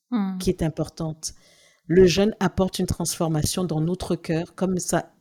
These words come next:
Speaker 2: comme David, qui avait cette relation de proximité avec Dieu. Il savait que Dieu, dans sa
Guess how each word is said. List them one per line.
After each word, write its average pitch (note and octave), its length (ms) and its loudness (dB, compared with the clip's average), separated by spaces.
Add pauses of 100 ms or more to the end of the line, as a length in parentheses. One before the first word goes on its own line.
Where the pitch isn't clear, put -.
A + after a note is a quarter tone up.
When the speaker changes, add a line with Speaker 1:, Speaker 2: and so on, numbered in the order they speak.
(120)
Speaker 2:
comme F3+ 340 0
David, E3 460 0 (260)
qui - 80 2
avait F3+ 140 6
cette - 180 2
relation F3 400 2
de E3 140 -2
proximité F3+ 600 -2
avec D3+ 220 0
Dieu. E3+ 320 -4 (480)
Il G#3+ 140 4
savait G3 340 6
que F3+ 320 2 (840)
Dieu, D3 340 4
dans G3 160 4
sa D#3+ 340 2